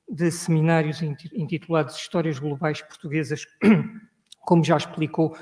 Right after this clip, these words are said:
o doutor Ribeiro e Castro. Vamos então hoje, eh, ouvir o professor doutor João Paulo Oliveira e Costa. Teremos depois uma sessão mensal, eh, e como já foi dito, já temos,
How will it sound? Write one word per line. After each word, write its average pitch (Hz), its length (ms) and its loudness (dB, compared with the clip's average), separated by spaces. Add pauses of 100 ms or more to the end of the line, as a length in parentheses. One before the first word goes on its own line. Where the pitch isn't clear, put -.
(260)
o 165 140 -2
doutor 160 480 -2 (260)
Ribeiro 156 420 2
e 147 40 2
Castro. - 500 -8 (400)
Vamos 175 360 2
então 165 340 2
hoje, - 480 -2
eh, 156 500 2
ouvir 156 440 0
o 143 60 -6
professor - 300 -6
doutor 151 300 -2
João 147 320 -4
Paulo 139 340 -6 (280)
Oliveira 147 400 -4
e 147 60 -2
Costa. 202 380 -2
Teremos 175 640 -2 (320)
depois 160 580 0
uma 180 200 6
sessão 180 380 0
mensal, 180 840 0 (380)
eh, 165 720 4
e 170 140 0
como 170 320 2
já 185 180 2
foi 185 240 0
dito, 185 260 -4
já 180 200 0
temos, 170 500 -6